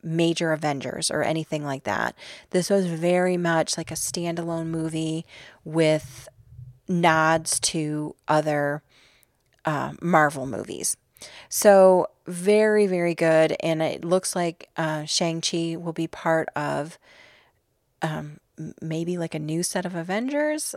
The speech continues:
uh, is kind of where I felt it might be going. But he was such a fun character, and Awkwafina is also in this movie, and she was hilarious. I love her in everything that she does. I highly, highly recommend this movie.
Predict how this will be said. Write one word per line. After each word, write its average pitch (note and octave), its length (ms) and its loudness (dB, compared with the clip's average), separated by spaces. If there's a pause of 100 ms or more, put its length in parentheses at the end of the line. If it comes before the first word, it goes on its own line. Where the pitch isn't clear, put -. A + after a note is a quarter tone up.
uh, F#3+ 160 0
is E3 300 -2
kind F3+ 240 -2
of E3 80 -4
where E3 200 2
I E3+ 60 4
felt E3 300 2
it F3 40 -2
might E3+ 200 -4
be E3+ 100 -4
going. F3+ 500 -2 (460)
But G3+ 140 8
he A#3+ 180 -2
was A3+ 320 2
such - 400 -2
a G3+ 60 -4
fun F3+ 260 -4
character, E3 760 -4
and D#3+ 360 -4
Awkwafina F3 800 -4
is F3 140 -4
also E3 360 -4
in E3 160 -4
this E3 180 -6
movie, E3+ 460 -4 (340)
and D#3+ 100 -6
she - 140 -2
was F3 160 -4
hilarious. G#3 680 0
I - 120 -4
love D#3+ 260 -2
her D#3+ 140 -2
in D3+ 140 -4 (100)
everything F3 520 0
that D3+ 100 -6
she - 160 -6
does. D3 540 0 (680)
I E3+ 120 -2 (140)
highly, F#3+ 640 0
highly E3 380 0
recommend D3+ 460 -2
this - 160 -6
movie. D3 380 -2